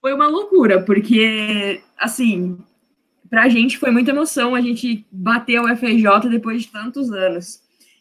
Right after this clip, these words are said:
E eles também, tipo, parabenizaram a gente, foi um, uma competição bem legal, assim, de se lembrar. Em dois mil e dezenove também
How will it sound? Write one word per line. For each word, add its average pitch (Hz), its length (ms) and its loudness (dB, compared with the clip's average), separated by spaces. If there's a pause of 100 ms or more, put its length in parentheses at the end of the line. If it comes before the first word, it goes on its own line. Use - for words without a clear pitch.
E 196 100 -8
eles 247 260 0
também, 247 500 0
tipo, - 280 -6
parabenizaram 214 760 -2
a 208 100 -4
gente, 208 440 -8
foi 196 160 -8
um, 202 260 -8 (280)
uma 214 260 -4
competição 214 500 -6
bem 202 180 -4
legal, 202 480 -2
assim, 175 440 -4 (520)
de 185 160 -2
se 233 160 0
lembrar. 226 600 2 (340)
Em 220 160 2
dois 247 160 4
mil 262 140 2
e - 20 0
dezenove 247 540 0
também 240 520 0